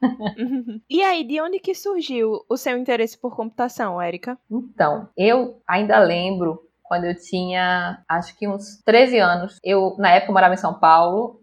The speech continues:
Speaker 1: e fui visitar minha prima no Rio. Fui pro casamento dela, na verdade. Porque, na verdade, eu tinha duas primas no Rio. Fui pro casamento de uma das primas. Fiquei na casa da outra prima, que era irmã. E a, o marido dela trabalhava com computação. Na verdade, ele trabalhava com processamento de dados, né? E eu fui um dia pro, com ele pro trabalho dele.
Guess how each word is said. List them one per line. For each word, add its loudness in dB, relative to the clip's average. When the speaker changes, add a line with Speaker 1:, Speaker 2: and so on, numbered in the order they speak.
Speaker 1:
e -6
fui -4
visitar 2
minha -2
prima -2
no -2
Rio. -4
Fui -2
pro -2
casamento 2
dela, 4
na -2
verdade. -2
Porque, -8
na 4
verdade, 4
eu -14
tinha -4
duas 0
primas -6
no -8
Rio. -6
Fui -12
pro -6
casamento 0
de -8
uma -2
das 0
primas. -8
Fiquei -4
na 0
casa 0
da 6
outra 0
prima, -4
que -2
era 0
irmã. -6
E 2
a, 2
o -2
marido 4
dela 4
trabalhava 4
com -2
computação. -6
Na -2
verdade, 6
ele -2
trabalhava 2
com -20
processamento -4
de -4
dados, 4
né? -2
E 0
eu 0
fui -4
um -4
dia -2
pro, -6
com 0
ele 0
pro -20
trabalho 4
dele. -4